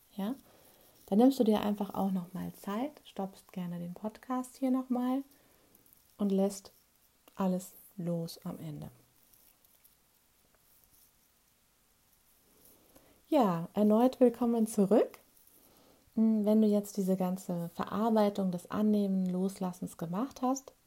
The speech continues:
vernichtest du einfach auf deine Art und Weise den Zettel. Und, oder wo, wo auch immer du das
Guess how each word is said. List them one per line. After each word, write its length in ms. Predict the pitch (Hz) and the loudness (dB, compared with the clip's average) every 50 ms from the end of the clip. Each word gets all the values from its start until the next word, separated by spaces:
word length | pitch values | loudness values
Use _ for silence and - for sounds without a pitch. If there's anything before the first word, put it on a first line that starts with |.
| _ _ _ _ _ _ _ _ _ _ _ | _ _ _ _ _ _ _ _ _ _ _
vernichtest 540 | - 254 247 240 226 233 - 185 - - | 0 2 2 2 0 0 -6 -8 -8 -6
du 40 | - | -8
einfach 380 | - - 175 175 175 185 185 - | -6 -4 -4 -4 -4 -4 -4 -4
auf 120 | 180 180 | -6 -6
deine 360 | - 185 180 180 180 185 - | -4 -4 -2 -2 -2 -4 -4
Art 180 | - 185 180 - | -6 -8 -8 -6
und 140 | 185 185 175 | -6 -4 -4
Weise 300 | 180 180 180 175 - 185 | -2 -2 -2 -2 -4 -4
den 180 | 185 185 190 | -2 -2 -4
Zettel. 400 | 190 - 185 - - - 160 170 - - _ _ _ _ _ _ _ _ _ _ _ _ _ _ _ _ _ _ _ _ _ _ _ _ _ _ _ _ _ _ _ _ _ _ _ _ _ _ _ _ _ _ _ _ | -4 -8 -12 -12 -12 -12 -12 -12 -12 -14 _ _ _ _ _ _ _ _ _ _ _ _ _ _ _ _ _ _ _ _ _ _ _ _ _ _ _ _ _ _ _ _ _ _ _ _ _ _ _ _ _ _ _ _
Und, 640 | - 185 180 175 170 170 170 170 170 165 165 175 - - | -8 -6 -4 -4 -4 -4 -4 -6 -6 -6 -6 -8 -10 -8
oder 220 | - 175 175 175 170 | -6 -6 -4 -4 -4
wo, 240 | 175 175 180 180 185 | -6 -6 -4 -2 -2
wo 40 | 180 | -2
auch 140 | - - - | -2 -2 -2
immer 240 | - 190 196 196 185 | 0 0 2 2 0
du 140 | 180 180 175 | 0 -2 -2
das 340 | - 175 175 175 - - | 0 -2 -2 -4 -8 -14